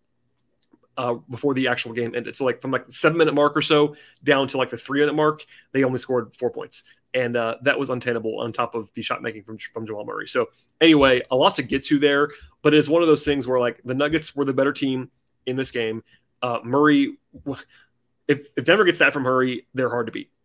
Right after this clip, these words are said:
let's just say. And they, they like to group their guys together. Like, Gordon, Murray, and Jokic play together a lot. And when they played, they dominated, essentially, in this one. When they didn't, they didn't.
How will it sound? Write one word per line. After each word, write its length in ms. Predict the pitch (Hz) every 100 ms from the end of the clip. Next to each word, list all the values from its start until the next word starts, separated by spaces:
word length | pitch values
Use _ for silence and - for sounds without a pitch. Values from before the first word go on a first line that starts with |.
| _
let's 160 | 117 110
just 100 | -
say. 160 | - _ _ _ 135
And 160 | 135
they, 200 | 139 -
they 100 | 131
like 140 | 147 165
to 60 |
group 160 | 135 143
their 80 | 147
guys 200 | 135 135
together. 440 | 113 127 143 143
Like, 240 | 123 120 110
Gordon, 460 | 147 160 156 151 - _
Murray, 340 | 127 131 135 127
and 80 | 127
Jokic 280 | 131 -
play 120 | - 120
together 340 | 117 117 139
a 40 |
lot. 300 | 135 147 143
And 80 | 123
when 80 | 117
they 120 | 147
played, 480 | 156 165 139 120 120 _ _ _
they 80 | 135
dominated, 400 | 139 127 - - _ _ _
essentially, 400 | 117 117 - - _
in 100 | 131
this 160 | 120 -
one. 80 | - _ -
When 120 | 127
they 60 | 123
didn't, 320 | 165 170 -
they 60 |
didn't. 340 | 127 170 185